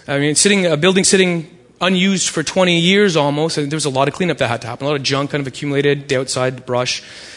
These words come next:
Uh, we held a prayer and worship night, and it was around this time that I actually started serving as the interim chair for the Chelsea Green Neighborhood Association, so I suggested we started holding the meetings at the church. And,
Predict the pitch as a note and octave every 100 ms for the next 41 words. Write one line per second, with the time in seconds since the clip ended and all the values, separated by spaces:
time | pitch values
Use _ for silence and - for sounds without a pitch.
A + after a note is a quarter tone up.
0 | - D3 C#3+ C#3+ D#3 E3 - F#3+ F#3+ F#3+
1 | A#3 - F3 C3 A2 A#2 D#3 E3 E3 E3+
2 | - - - - - - D#3+ E3+ E3+ G3
3 | A3 A3+ F#3 F3 E3 E3 F#3+ - F#3 F3+
4 | D#3+ - E3+ D#3+ D3+ C#3 D#3+ D#3+ F3 E3+
5 | - D3 C#3 D3 C3+ D3+ C#3+ E3 D3 C#3
6 | C#3 C#3 C#3 B2+ C3 - A#2+ A#2+ - B2+
7 | C3 C3 E3+ D#3+ A#2+ - B2+ B2 A#2 A#2
8 | B2+ B2+ B2 B2 B2 C3+ - - - -
9 | - - C4+ - - - _ _ _ _
10 | _ _ _ _ _ _ _ E3+ F3 F3+
11 | F3+